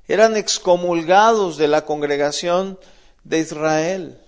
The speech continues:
Los desconocían totalmente, perdían su trabajo,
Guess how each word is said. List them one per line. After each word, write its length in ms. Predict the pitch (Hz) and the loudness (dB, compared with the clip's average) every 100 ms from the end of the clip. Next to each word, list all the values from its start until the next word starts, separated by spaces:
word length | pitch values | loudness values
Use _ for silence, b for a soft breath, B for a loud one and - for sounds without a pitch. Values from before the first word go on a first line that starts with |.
| _ _ _ _ _ _ _ _ | _ _ _ _ _ _ _ _
Los 280 | - 143 151 | -2 0 2
desconocían 840 | 160 151 165 160 160 214 277 285 | 0 0 -2 -2 -4 -6 -6 -8
totalmente, 680 | - - 143 135 131 127 - | -8 -6 -6 -6 -10 -12 -16
perdían 960 | - - 170 170 160 156 233 285 277 247 | -4 2 4 4 -2 -4 -4 0 0 -2
su 260 | - 202 | -6 -8
trabajo, 840 | 196 185 180 185 233 - 190 - | -6 0 2 2 -2 -4 -8 -8